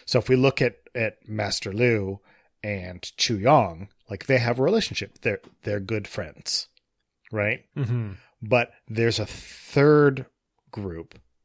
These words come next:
Speaker 1: and that's the faction that, uh, that Master Lu belongs to. And then there's another one over here that Chu Yang belongs to the evil party. And then all of a sudden, the number of triangles that we have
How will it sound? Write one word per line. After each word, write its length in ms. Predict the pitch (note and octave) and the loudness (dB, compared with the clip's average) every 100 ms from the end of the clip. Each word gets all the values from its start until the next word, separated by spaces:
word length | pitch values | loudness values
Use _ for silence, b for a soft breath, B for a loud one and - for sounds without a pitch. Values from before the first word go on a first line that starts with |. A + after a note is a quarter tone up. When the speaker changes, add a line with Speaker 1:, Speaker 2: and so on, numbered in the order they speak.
| _ _ | _ _
Speaker 1:
and 140 | G#2+ | -8
that's 460 | G#2 G2 - - - _ _ _ | -6 -6 -2 -4 -4 _ _ _
the 240 | G#2 G2+ F#2 | -10 -8 -8
faction 580 | - D3 - - D#2+ - _ _ _ _ _ A2 | 0 0 0 -6 -8 -16 _ _ _ _ _ -10
that, 240 | F#2+ F2 _ _ _ A2+ _ - | -8 -8 _ _ _ -20 _ -20
uh, 240 | G#2 - _ _ _ _ - - | -18 -18 _ _ _ _ -20 -12
that 160 | G2 | -10
Master 300 | A2 F#2+ - | -8 -8 -6
Lu 120 | F#2+ E2+ | -8 -8
belongs 460 | F2 F2 F2 - | -10 -12 -10 -12
to. 300 | - E2 - B B B | -10 -12 -14 B B B
And 120 | A#2 A2 | -8 -6
then 120 | A2 | -4
there's 240 | A2 G#2 | -2 -2
another 380 | A2+ G#2+ C3+ C#3+ | -4 4 6 6
one 160 | A#2+ A2+ | 6 4
over 180 | G#2+ A2 | 0 -2
here 360 | - C3 A#2 | -2 0 2
that 300 | G#2 G#2 G2 - | 0 -4 -8 -2
Chu 200 | - A2+ | 0 2
Yang 320 | A2+ C#3 C#3 | 4 4 4
belongs 360 | A#2 G#2 F#2 - | 0 0 -4 -12
to 80 | |
the 80 | F2+ A2 | -6 4
evil 200 | D3+ A2+ | 4 4
party. 520 | - F#2 D2 - G#2 b b b b | -2 -10 -10 -16 -18 b b b b
And 160 | B2 A#2+ | -4 6
then 160 | C3 D#3 | 6 10
all 200 | B2+ A#2+ | 8 8
of 80 | |
a 60 | G#2+ | 4
sudden, 520 | - G#2+ F#2 F#2 F#2 _ _ _ _ _ _ | 0 -2 -4 -10 -14 _ _ _ _ _ _
the 160 | G2 A2+ | -6 -2
number 220 | A#2 A#2+ | 2 2
of 80 | - | 2
triangles 440 | C3 C3+ C3+ G#2 | 6 6 6 0
that 140 | - F#2+ | -2 -6
we 100 | F2 | -6
have 520 | F#2+ E2+ E2+ - | -6 -6 -8 -12